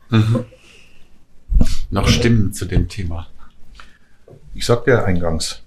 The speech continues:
Speaker 2: Anspruch ist, politisch geführt zu werden mit Voraussicht und Vorausschau.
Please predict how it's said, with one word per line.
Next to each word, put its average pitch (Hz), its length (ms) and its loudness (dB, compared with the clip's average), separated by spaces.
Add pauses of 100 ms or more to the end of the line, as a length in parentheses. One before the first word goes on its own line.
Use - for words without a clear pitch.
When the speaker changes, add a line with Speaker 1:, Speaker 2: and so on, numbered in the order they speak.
(440)
Speaker 2:
Anspruch - 460 -4
ist, - 500 -6
politisch 104 460 -2
geführt 110 320 -6
zu 117 160 -2
werden 117 240 2
mit 95 160 -2
Voraussicht 95 600 -4
und 98 180 -4
Vorausschau. 92 720 -4